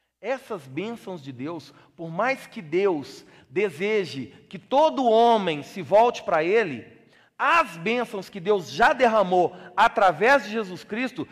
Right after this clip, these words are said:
são única e exclusivamente para aqueles que estão em Cristo. Não é para todo mundo.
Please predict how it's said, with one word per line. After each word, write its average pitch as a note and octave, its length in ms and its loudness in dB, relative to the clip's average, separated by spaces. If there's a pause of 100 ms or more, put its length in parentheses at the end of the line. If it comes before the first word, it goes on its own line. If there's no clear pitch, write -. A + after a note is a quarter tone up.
(160)
são - 420 -2
única D#4+ 480 4
e A#3 180 -2
exclusivamente B3+ 1400 0 (200)
para A3 340 6
aqueles G3+ 560 -2
que A#3+ 120 -6
estão B3 920 2 (220)
em C#3+ 160 -10
Cristo. A2 540 -18 (760)
Não B2 240 -16
é G3+ 100 -8
para C#3 180 -14
todo G#2+ 320 -16
mundo. F2+ 360 -20